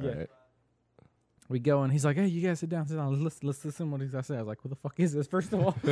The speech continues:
Speaker 2: <laughs>
Speaker 1: he's like, "Oh, it's, uh, I don't re-, I don't remember." He's like, "Oh, it's this, this ex-N B A player, and now he's, uh, he's gonna tell us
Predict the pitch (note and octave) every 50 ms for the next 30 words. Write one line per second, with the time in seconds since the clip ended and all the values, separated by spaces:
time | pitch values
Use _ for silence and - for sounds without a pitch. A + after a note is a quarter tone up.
0 | - - C3+ - - - D#3 E3+ F3 E3+ D#3+ C3+ D#3 D#3 C#3+ - - A3 A3 G3
1 | F3+ F3 - - F#3+ E3 D3+ D3 C3+ B2 B2 C#3 - - - - E3 E3 D3+ C#3
2 | C3+ B2+ B2+ A#2+ B2 B2 A#2+ A#2 A2+ G#2+ A2 A#2+ A2 B2 B2 - F3 F#3 F3 -
3 | D3+ C#3+ C3+ C#3 D3 D#3 D3 - - _ _ _ _ _ - D#3+ D#3 - - -
4 | D#3 E3 E3 D#3 E3+ E3+ E3+ E3 _ - D#3 C#3+ C#3 C3+ A#2+ A2+ B2 C3 - _
5 | _ _ - D3+ C#3+ C#3 C#3 C#3 C#3+ D3 D#3 D#3 C#3+ C#3 C3+ B2+ A#2+ B2 C3+ D3
6 | C#3+ C3 D3 C#3+ C3 A#2+ - D#3+ D3+ D3+ D3 C#3 B2+ - - -